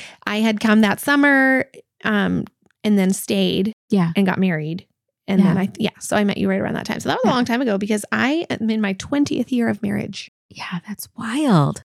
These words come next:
Speaker 1: I know.
Speaker 2: Yeah. Yeah, 'cause I remember I walked into, 'cause you were staying with your future mother-in-law.
Speaker 1: Okay.
Speaker 2: And I walked in 'cause I don't even know. We have, we have a mutual friend, and I don't know why I was there that day.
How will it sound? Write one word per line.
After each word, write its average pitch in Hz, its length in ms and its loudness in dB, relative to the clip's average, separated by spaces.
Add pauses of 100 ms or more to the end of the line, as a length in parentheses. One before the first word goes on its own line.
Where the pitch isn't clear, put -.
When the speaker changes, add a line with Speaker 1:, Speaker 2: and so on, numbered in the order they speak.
Speaker 1:
I 180 80 0
know. 165 200 -2
Speaker 2:
Yeah. 196 480 4 (200)
Yeah, 247 240 2
'cause 233 140 -2
I 220 160 0
remember 233 480 4
I 185 120 0
walked 180 280 2
into, 196 340 0
'cause 196 160 2
you 202 80 4
were 190 60 4
staying 180 360 0
with 165 200 2
your 170 80 4
future 180 380 0
mother-in-law. 156 560 0
Speaker 1:
Okay. 208 280 -2 (180)
Speaker 2:
And 180 140 4
I 175 100 4
walked 175 320 2
in 165 200 4
'cause - 200 0
I 208 80 0
don't 226 120 4
even 240 200 4
know. 160 280 4
We 190 140 4
have, 196 260 0
we 208 120 4
have 202 120 4
a - 20 2
mutual 170 400 2
friend, 160 540 0
and 175 260 0
I 190 140 -6
don't 202 160 4
know 196 100 4
why 165 280 4
I 165 40 2
was 160 160 2
there 156 220 2
that 143 180 0
day. 165 280 -2